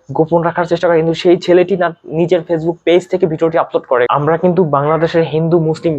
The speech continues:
সকল ভাইরা একসাথে কাঁধে কাঁধ মিলিয়ে চলার চেষ্টা করি।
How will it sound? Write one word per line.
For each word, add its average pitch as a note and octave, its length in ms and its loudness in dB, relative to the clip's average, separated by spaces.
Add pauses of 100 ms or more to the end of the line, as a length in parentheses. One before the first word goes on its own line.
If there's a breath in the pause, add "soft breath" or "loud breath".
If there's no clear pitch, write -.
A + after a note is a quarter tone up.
(120)
সকল D#3+ 300 0
ভাইরা C3+ 360 0 (300)
একসাথে E3 400 -6
কাঁধে C#3+ 260 -2
কাঁধ D3 200 -4
মিলিয়ে D3+ 240 2
চলার A#2+ 280 0
চেষ্টা - 240 -8
করি। - 240 -16